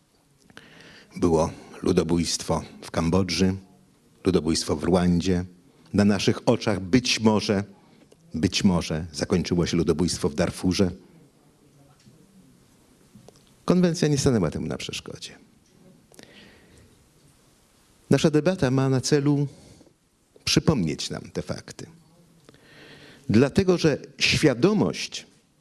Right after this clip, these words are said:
że ludobójstwo nie jest groźbą, która zdarzy-, działa się kiedyś albo dzieje się gdzieś,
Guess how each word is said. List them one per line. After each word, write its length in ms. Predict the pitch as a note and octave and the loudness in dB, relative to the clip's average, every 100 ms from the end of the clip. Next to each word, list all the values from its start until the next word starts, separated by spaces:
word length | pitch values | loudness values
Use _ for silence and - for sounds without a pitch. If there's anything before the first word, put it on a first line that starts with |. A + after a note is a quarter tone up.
| _ _ _ _ _ _ - - | _ _ _ _ _ _ -10 0
że 120 | A2+ | 2
ludobójstwo 720 | C#3+ D3 G3 G#3+ - E3 C3 A#2 | 4 4 2 0 0 0 0 2
nie 260 | A2+ F3 | 4 4
jest 560 | F3 E3 - - - - _ _ _ _ _ _ _ | 2 0 -4 -8 -12 -18 _ _ _ _ _ _ _
groźbą, 800 | F2+ G2+ A#2 A#2 A#2 A#2 G#2+ F#2+ F#2+ | 0 2 2 -2 0 2 2 -2 -8
która 340 | - F#2+ F#2 | -4 0 0
zdarzy-, 420 | E2+ F#2+ F2 A2+ F#2 F#2 - - | 0 0 0 -2 -4 -10 -12 -6
działa 300 | F2+ B2 B2 | -2 0 0
się 140 | - | -2
kiedyś 760 | - - D3+ D#3 A2+ C#2+ - - | -4 0 2 2 0 -2 -4 -6
albo 300 | - F2+ F#2 | -4 0 0
dzieje 300 | F2+ C3+ A#2+ | 2 2 2
się 180 | - F2+ | 0 -4
gdzieś, 720 | G2 F2 F#3 D3 - - | -4 0 0 0 -4 -8